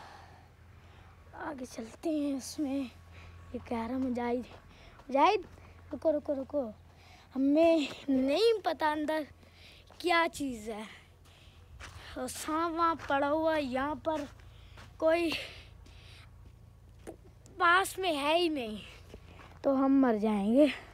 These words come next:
यहाँ पर ये पता नहीं क्या है, साइकिल,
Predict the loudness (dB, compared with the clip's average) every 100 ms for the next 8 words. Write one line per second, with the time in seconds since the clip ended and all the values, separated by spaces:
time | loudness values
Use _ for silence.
0 | -20 -20 -20 -20 -20 -20 -18 -6 0 4
1 | 6 4 4 2 4 4 2 4 6 6
2 | 6 4 0 0 0 0 -4 -14 -20 -20
3 | -20 -18 -14 -14 -12 -14 -12 -6 -2 -2
4 | -4